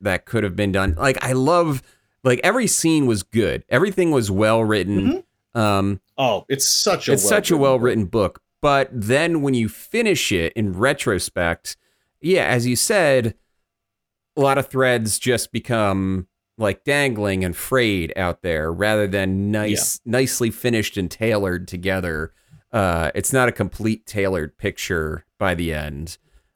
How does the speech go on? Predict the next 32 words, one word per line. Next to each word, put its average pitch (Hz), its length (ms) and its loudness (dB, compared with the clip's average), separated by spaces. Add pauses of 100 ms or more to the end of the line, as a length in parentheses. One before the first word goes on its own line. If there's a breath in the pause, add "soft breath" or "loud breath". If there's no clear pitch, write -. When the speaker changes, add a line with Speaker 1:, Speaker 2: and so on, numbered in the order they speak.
(140)
Speaker 1:
Um, 80 540 -2 (200)
Speaker 2:
And 135 100 -2
I 175 80 0
think 233 220 -2
that's 170 200 0
part 139 260 -2
of 107 100 -4
the 107 80 -8
problem 120 580 -2
that 104 180 -2
you 117 200 -4
and 113 80 -2
I 113 140 -2
are 110 140 -2
gonna 104 180 -4
run 110 220 -2
into 110 340 -2
again 104 240 -4
and 101 80 -4
Speaker 1:
Sure. 117 180 4
Speaker 2:
again. 127 380 0 (300)
We 120 100 -2
have 151 280 0
already, 120 540 0 (300)
because 131 560 -2
this, - 240 0
the 127 120 -2
whole 220 400 0
premise 190 380 0
of 117 140 -4
this 135 140 0
show 147 500 0